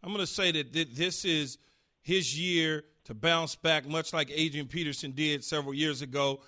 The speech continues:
after an A C L, although his surgery probably was a little more complicated with the injury that he suffered. I just looked at him over the last couple days that I saw him running around on the practice field. He looked like he's back to form.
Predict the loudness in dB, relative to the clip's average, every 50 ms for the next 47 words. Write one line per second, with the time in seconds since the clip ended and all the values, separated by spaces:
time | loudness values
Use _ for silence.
0 | -20 _ _ _ -2 0 0 0 0 0 -4 -2 0 0 -2 -2 -4 -6 -2 0
1 | 2 2 2 2 2 4 2 2 2 2 2 2 2 0 -2 -2 -2 -2 0 0
2 | 2 2 0 0 -2 -6 -6 -6 -8 -12 _ _ _ 0 4 4 4 4 2 -2
3 | -2 -2 -2 -2 -2 -2 -4 -4 -6 -4 0 2 2 2 0 -2 -10 -8 -4 -4
4 | -2 -2 -2 -4 -6 -6 -6 -8 -8 -8 -8 -6 -4 -4 -4 -4 -4 -4 -4 -4
5 | -4 -6 -4 2 4 4 4 4 2 -6 -6 -6 _ _ _ _ -2 0 0 0
6 | 0 -2 -4 -2 -2 -2 -2 -2 -2 -2 -2 0 -2 -2 -2 -2 -2 -2 -2 -2
7 | 0 0 0 0 -2 -2 -2 -2 -2 -4 -14 -16 _ -20 -10 -2 2 4 4 4
8 | 4 2 2 0 0 0 -2 -4 -14 -20 _ -6 0 4 4 4 4 4 2 2
9 | 4 4 4 4 2 0 -2 0 0 0 0 -2 -4 -2 -2 0 0 -2 -2 -6
10 | -6 -4 -2 -4 -4 -4 -8 -12 -4 0 2 2 2 2 0 -6 _ _ _ -4
11 | 0 0 0 0 2 2 2 2 2 -4 -8 -2 0 0 0 -2 -6 -14 -8 -8
12 | -6 -6 -8 -10